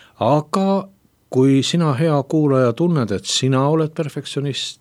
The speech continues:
siis ma usun, et iseenda ees aus olles sa võid öelda, et ega sul kerge ei ole, sest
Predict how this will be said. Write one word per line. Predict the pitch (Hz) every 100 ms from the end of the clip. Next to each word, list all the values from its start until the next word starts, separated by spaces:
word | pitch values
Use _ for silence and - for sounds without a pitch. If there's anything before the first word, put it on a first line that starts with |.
| -
siis | - 131 127 120 - - 123
ma | 113
usun, | 113 123 110
et | 107 120
iseenda | 117 113 110 104 104
ees | 98 123
aus | 151 160 147
olles | 135 131 120 -
sa | 117
võid | 113 110
öelda, | 120 107 98 - 101 95
et | _ - 107
ega | 104
sul | 113 110
kerge | 151 117 98 104
ei | 120 156
ole, | 98 67 _ _ _ _ _ _ _ -
sest | - -